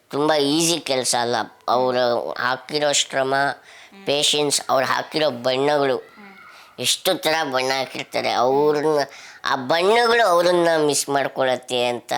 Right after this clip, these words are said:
Speaker 1: ಅನ್ಸುತ್ತೆ ಮೇಡಮ್.
Speaker 2: ಹ್ಮ್.
Speaker 1: ಅದು ಒಂಥರ ಬೇಜಾರಾಗುತ್ತೆ.
Speaker 2: ಅವರ ಸಿನಿಮಾ ಯಾವ್ದು ತುಂಬಾ ಇಷ್ಟ?
Speaker 1: ಹ್ಮ್. ಸುಮಾರು ಸಿನಿಮಾಗಳು, ಅದೇ ರಾಜ್ಕುಮಾರ್ ಸರ್ ಜೊತೆ ಮಾಡಿರೋ ಸಿನಿಮಾಗಳೆಲ್ಲ ನೋಡ್ತಾ ಇರ್ತೀವಿ ಅವಾಗ.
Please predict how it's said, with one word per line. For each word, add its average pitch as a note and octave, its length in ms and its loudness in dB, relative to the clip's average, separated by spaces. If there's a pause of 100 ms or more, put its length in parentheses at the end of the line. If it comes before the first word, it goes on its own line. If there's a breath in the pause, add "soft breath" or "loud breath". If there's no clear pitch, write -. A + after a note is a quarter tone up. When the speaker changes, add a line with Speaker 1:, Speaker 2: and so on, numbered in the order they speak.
Speaker 1:
ಅನ್ಸುತ್ತೆ A2+ 460 -8
ಮೇಡಮ್. G2 240 -6
Speaker 2:
ಹ್ಮ್. F#3+ 680 -20 (280)
Speaker 1:
ಅದು C3 260 -2 (440)
ಒಂಥರ C3+ 400 -6 (180)
ಬೇಜಾರಾಗುತ್ತೆ. D3 600 0
Speaker 2:
ಅವರ G#3 160 -4
ಸಿನಿಮಾ G3+ 460 -16
ಯಾವ್ದು F#3 320 -14
ತುಂಬಾ F#3 240 -20
ಇಷ್ಟ? F#3+ 280 -20 (500)
Speaker 1:
ಹ್ಮ್. A2+ 640 -16 (760 loud breath)
ಸುಮಾರು G3 580 2
ಸಿನಿಮಾಗಳು, C#3+ 840 2
ಅದೇ B2 460 -2 (100)
ರಾಜ್ಕುಮಾರ್ C#3+ 680 -2
ಸರ್ C3+ 300 -2
ಜೊತೆ C3 240 -4
ಮಾಡಿರೋ B2+ 460 -4
ಸಿನಿಮಾಗಳೆಲ್ಲ B2 840 -4
ನೋಡ್ತಾ B2 480 -6
ಇರ್ತೀವಿ G#2 340 -10
ಅವಾಗ. F2 260 -6